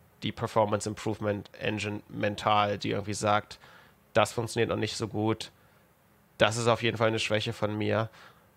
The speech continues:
das ist was, woran ich arbeiten muss, ähm, das ist nicht gut gelaufen. Nicht in einem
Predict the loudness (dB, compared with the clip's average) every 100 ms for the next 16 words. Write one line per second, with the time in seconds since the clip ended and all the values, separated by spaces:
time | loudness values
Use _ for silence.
0 | _ _ _ 2 4 4 2 2 4 4
1 | 4 4 2 2 4 4 2 -2 0 0
2 | 0 -4 -10 -20 _ -2 4 6 4 2
3 | -2 0 2 2 0 -2 -2 -4 -2 2
4 | 4 4 2 -6 -8 _ _ _ _ _
5 | _ _ _ _ _ -20 -8 2 4 6
6 | 6 6 4 0